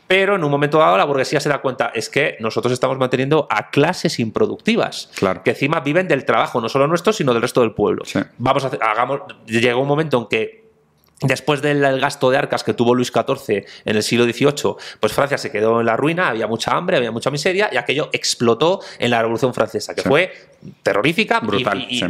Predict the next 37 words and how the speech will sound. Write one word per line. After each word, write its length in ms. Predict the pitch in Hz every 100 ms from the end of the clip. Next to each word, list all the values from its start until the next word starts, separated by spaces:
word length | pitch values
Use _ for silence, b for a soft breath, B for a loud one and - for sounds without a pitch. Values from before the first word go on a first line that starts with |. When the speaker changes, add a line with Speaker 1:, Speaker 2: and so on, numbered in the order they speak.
| 90
Speaker 1:
pero 160 | 113
claro, 220 | 107 190 -
como 180 | 113
son 220 | 143 170 180
las 100 | 147
revoluciones, 480 | 120 107 175 190
Speaker 2:
Necesaria, 320 | 120 110 143 95
Speaker 1:
es 100 | -
que 60 |
Speaker 2:
sí. 60 | 123
Speaker 1:
la 120 | 123
gente 260 | 147 147 180
en-, 340 | 175 147 151
entiende 420 | 151 147 180 190 214
que, 140 | - -
no 120 | 139
entiende 240 | 160 175
que 60 | 156
las 80 | 135
revoluciones 340 | 117 113 156
son 320 | - 185 - 117
violentas. 720 | 113 139 151 - - - _ _ B B B B B
Speaker 2:
Mm. 80 | 98 -
Speaker 1:
Y 640 | 151 147 143 139 139 - -
claro, 280 | 165 185 120
que 120 | 120
en 120 | 117 131
ese 300 | 143 180 175
choque 280 | 185 180
de 100 | 165
clases, 320 | 160 180 117 113
burguesía 440 | 110 107 - 147
versus 260 | 147 147 143
nobleza 400 | 143 160 - 107
y 60 |
alto 220 | 120 143 143
clero, 340 | 170 180